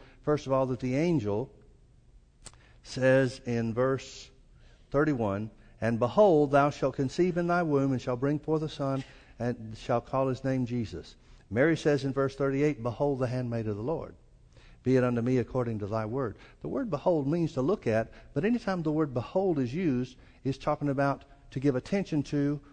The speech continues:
or an intensity of looking at something because it's true. An intensity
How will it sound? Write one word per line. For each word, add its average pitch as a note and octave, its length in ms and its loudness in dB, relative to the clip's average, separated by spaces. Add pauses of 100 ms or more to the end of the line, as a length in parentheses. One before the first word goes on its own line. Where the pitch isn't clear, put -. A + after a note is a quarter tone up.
(120)
or B2+ 140 2
an B2+ 80 2
intensity A#2+ 880 -2 (260)
of A#2 140 -4
looking D#3 320 2
at B2 80 -2
something C#3 340 -4
because B2+ 380 -4
it's G2 160 -10
true. - 340 -6 (2000)
An B3+ 80 0
intensity A3 720 -2